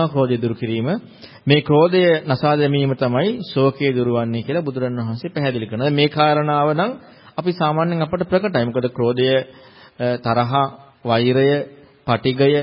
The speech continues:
මේ හැම එකකින්ම විග්‍රහ කරලා පෙන්නනවා. අ,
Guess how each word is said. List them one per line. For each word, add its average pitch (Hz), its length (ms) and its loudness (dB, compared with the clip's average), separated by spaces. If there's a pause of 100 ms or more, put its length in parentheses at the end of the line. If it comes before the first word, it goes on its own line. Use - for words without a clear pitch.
(140)
මේ 131 200 -2
හැම 127 220 0
එකකින්ම 151 360 0
විග්‍රහ 135 420 -4
කරලා 135 240 -2
පෙන්නනවා. 131 500 -4 (840)
අ, 123 60 -6